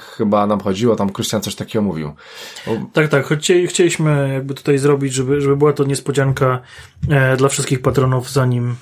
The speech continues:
Speaker 2: e, oficjalne zdjęcie, e, pójdzie w świat.
Speaker 1: Dobra, więc słuchajcie, więc tak, E G X to jest połowa odcinka, ale druga połowa odcinka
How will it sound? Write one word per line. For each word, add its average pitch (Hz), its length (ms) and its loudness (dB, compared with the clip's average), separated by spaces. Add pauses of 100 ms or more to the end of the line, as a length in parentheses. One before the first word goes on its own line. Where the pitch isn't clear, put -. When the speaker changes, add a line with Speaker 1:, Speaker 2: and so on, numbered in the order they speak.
(260)
Speaker 2:
e, 123 240 -4
oficjalne 120 480 -2
zdjęcie, 120 460 -2 (600)
e, 120 180 -4
pójdzie 120 300 -2
w - 60 -6
świat. - 340 -6 (160)
Speaker 1:
Dobra, 101 260 0
więc 151 160 0
słuchajcie, 185 380 2 (220)
więc 156 160 0
tak, 107 140 -2
E 156 80 -2
G 160 160 0
X 160 140 -4
to 165 60 0
jest 147 160 0
połowa 143 200 2
odcinka, 151 320 -2
ale 139 100 2
druga 135 240 0
połowa 131 220 -2
odcinka 131 500 -2